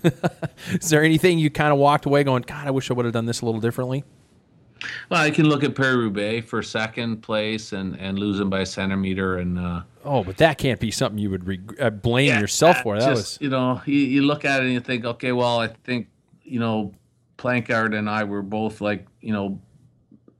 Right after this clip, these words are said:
Speaker 2: none of us, neither of us threw our bike in, in, at the right time." And it's almost like, uh, my,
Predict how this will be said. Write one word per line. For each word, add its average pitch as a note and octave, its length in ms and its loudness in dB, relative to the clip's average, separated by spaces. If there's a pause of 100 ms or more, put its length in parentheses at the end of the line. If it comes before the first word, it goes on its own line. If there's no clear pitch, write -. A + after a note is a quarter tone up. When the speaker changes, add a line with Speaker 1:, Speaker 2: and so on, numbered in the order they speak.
(100)
Speaker 2:
none C3 480 2
of D3+ 80 0
us, A2+ 240 -2
neither C3 500 -2
of A2 120 -2
us G2+ 160 -6
threw B2 240 -6
our A2 120 -2
bike G#2+ 380 -8
in, G#2+ 120 -6
in, G2+ 360 -8
at G2 80 -6
the G#2+ 80 -4
right G#2 240 0
time." G#2 460 -2
And F2+ 180 -4
it's F#2 260 -6
almost G#2 300 -2
like, G2 240 -2
uh, D#2 140 -6
my, G2 340 -2